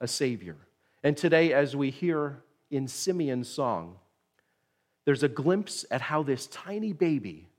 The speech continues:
is going to change the world forever.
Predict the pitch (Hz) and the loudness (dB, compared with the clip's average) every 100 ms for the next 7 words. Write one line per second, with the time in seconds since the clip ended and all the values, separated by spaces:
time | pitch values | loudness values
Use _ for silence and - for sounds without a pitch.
0 | _ _ _ _ 131 123 156 143 143 143 | _ _ _ _ -6 -2 0 2 0 -4
1 | 123 - - 202 113 95 98 - - _ | -6 -4 -2 0 -2 -4 -10 -16 -20 _
2 | _ _ _ _ _ 123 123 139 147 85 | _ _ _ _ _ -4 -2 -2 -4 -4
3 | 87 - 104 113 113 67 | -10 -12 -8 -8 -8 -14